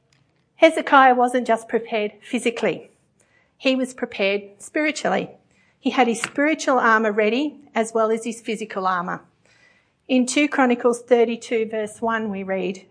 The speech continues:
after all Hezekiah had so faithfully done. But what had he done faithfully? If we flick back over to two Kings eighteen verse three, we read,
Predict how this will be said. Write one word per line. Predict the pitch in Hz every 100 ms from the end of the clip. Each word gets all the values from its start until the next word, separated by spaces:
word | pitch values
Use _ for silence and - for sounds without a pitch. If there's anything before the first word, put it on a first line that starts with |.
| _ -
after | 214 - 208
all | 226 254 277
Hezekiah | - 214 220 - 214 214 220
had | 214
so | - 196
faithfully | - 220 226 - 226 214 202
done. | 196 180 185 - _ _ _ _ _ _
But | 285
what | 302 339
had | - 262 247
he | 240
done | 202 208 220
faithfully? | - 220 220 214 185 180 - _ _ _ _ _ _ _ _ _ _ _ _ _ -
If | -
we | 302
flick | - 320 330
back | 277 269
over | 240 240 240
to | 226
two | 233 254 247
Kings | - 233 220 -
eighteen | 214 214 - 220 214
verse | 214 208 208
three, | - 208 190 196 - _ _ _ _ _ -
we | 233 220
read, | 208 190 190